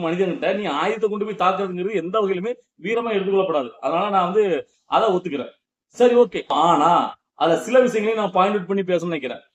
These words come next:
அதுல என்ன சொல்லிருக்காங்க கேட்டீங்கன்னா, ஜீன்ஸ் பேண்ட் போட்டு, வெள்ளை சட்டை போட்டு,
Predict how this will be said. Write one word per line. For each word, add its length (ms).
அதுல 180
என்ன 120
சொல்லிருக்காங்க 360
கேட்டீங்கன்னா, 320
ஜீன்ஸ் 360
பேண்ட் 280
போட்டு, 260
வெள்ளை 200
சட்டை 240
போட்டு, 340